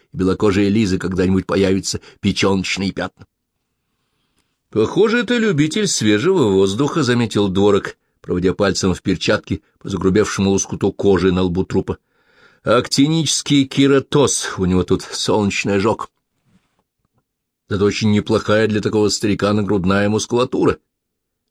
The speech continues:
Разумеется, Лиза не могла не обратить внимания на такие вещи. Она была завсегдатаем спортклуба. Ее гимнастическое помешательство началось два года назад, и поиск физического совершенства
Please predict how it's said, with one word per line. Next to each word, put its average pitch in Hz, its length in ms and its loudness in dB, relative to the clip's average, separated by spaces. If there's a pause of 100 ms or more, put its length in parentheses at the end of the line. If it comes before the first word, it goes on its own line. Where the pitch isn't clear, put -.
(1200)
Разумеется, 196 680 0
Лиза 196 240 -2
не 196 80 2
могла 185 320 0
не 135 100 2
обратить 98 400 0
внимания 104 460 2
на 101 100 -2
такие 104 340 0
вещи. - 360 -2 (380)
Она 95 200 -2
была 104 260 2
завсегдатаем 101 840 0
спортклуба. - 720 0 (500)
Ее 92 160 0
гимнастическое 113 920 0
помешательство 113 760 -2
началось 110 380 0
два 107 200 0
года 113 240 0
назад, 117 440 -2 (840)
и 117 160 2
поиск 214 500 0
физического 156 760 -2
совершенства 139 800 -2